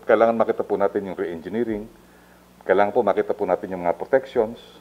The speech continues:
Thirdly, kailangan po yung mga ibang mga, mga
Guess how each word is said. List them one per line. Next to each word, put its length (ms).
Thirdly, 320
kailangan 340
po 140
yung 240
mga 160
ibang 240
mga, 480
mga 180